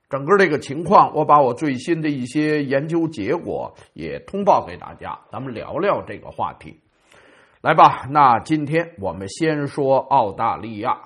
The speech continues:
因为对我们纽澳来说呢，两边儿从来都是一家人。今天呢，悉尼发生了这么一场恐怖攻击，我留意了一下我们这儿新西兰的媒体，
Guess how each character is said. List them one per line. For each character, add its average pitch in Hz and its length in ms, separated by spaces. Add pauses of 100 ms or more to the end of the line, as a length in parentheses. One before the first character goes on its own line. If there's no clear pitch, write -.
(840)
因 170 140
为 175 100
对 170 180
我 127 160
们 170 140
纽 123 180
澳 160 220
来 117 200
说 127 280
呢， 110 340
两 87 260
边 143 140
儿 165 220
从 135 280
来 139 220
都 151 160
是 151 160
一 143 160
家 151 300
人。 135 400 (420)
今 160 220
天 143 240
呢， 110 260
悉 170 320
尼 151 340 (140)
发 131 380 (240)
生 143 320
了 131 100
这 135 100
么 120 120
一 113 160
场 98 340
恐 82 380
怖 170 240
攻 185 260
击， 202 320 (920)
我 123 180
留 143 300
意 175 160
了 139 100
一 143 160
下 143 300
我 104 200
们 117 120
这 143 80
儿 131 120
新 156 220
西 - 140
兰 127 180
的 139 80
媒 113 240
体， 78 320